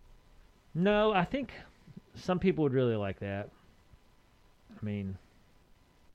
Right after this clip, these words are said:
you know, in the content of grandparents and reading stories to your grandkids, I think that'd be pretty cool. 'Cause otherwise you'd have to plan ahead, and nobody really wants to think in those terms, but, you know.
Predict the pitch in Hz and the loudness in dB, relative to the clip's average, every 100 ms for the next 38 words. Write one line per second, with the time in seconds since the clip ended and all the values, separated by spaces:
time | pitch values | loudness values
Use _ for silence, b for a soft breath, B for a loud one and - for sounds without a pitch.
0 | _ _ - 131 117 113 110 101 - - | _ _ -8 -4 -2 -2 -4 -6 -6 2
1 | 175 165 170 143 113 113 95 120 131 120 | 2 2 2 0 0 -4 -4 -2 -2 -2
2 | 123 123 117 98 101 110 104 92 - 104 | -2 -2 -4 -4 -4 -4 -4 -6 -6 -4
3 | 107 98 - 87 90 98 120 120 165 180 | -4 -8 -10 -12 -8 -8 -6 -6 -4 -4
4 | 165 - - _ b b b b b 95 | -8 -16 -20 _ b b b b b -10
5 | 113 104 98 95 87 95 85 - 85 78 | -6 -4 -6 -6 -8 -10 -10 -10 -12 -10
6 | 110 151 165 147 131 107 104 113 123 120 | -2 2 4 2 2 0 -2 0 -2 -4
7 | - 120 110 101 98 92 - - 131 135 | -6 -4 -2 -2 -4 -8 -12 -6 -4 -2
8 | 123 98 90 90 110 131 117 95 98 92 | -2 -2 -4 -6 -4 -2 -2 -4 -6 -6
9 | 90 - - 92 87 87 85 - 92 82 | -8 -12 -14 -12 -10 -10 -12 -12 -12 -12
10 | 82 - 95 101 85 | -14 -14 -10 -8 -8